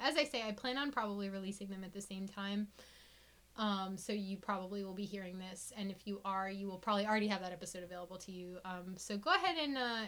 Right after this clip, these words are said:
and, and check it out. I think it's gonna be a hoot. I think it's gonna be a lot of fun. We both have a very passionate love-hate <laughs> relationship with that movie,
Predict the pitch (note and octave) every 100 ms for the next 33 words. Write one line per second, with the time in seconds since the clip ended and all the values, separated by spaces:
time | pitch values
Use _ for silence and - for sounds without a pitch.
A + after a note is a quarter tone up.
0 | G#3+ G#3 G#3 G3+ G3 G#3 G3+ A3 G#3 G3+
1 | F#3+ G3+ G3+ G#3+ G#3 - G#3 G3+ G3 F#3+
2 | G#3 G#3 G#3 G3+ G#3 G#3 G#3+ G3+ G3 F#3+
3 | F#3 - G3+ G#3 G3+ - - - A#3 A3
4 | A3+ C4+ C4 B3 G#3+ G3+ G#3 G3+ G3+ G3+
5 | A#3 G3+ G3 G3+ G#3+ G#3 G#3 G3+ A3 A3+
6 | G4+ A#4+ - C5 G4+ G4+ - D#4 C#4+ D#4+
7 | C4+ E4+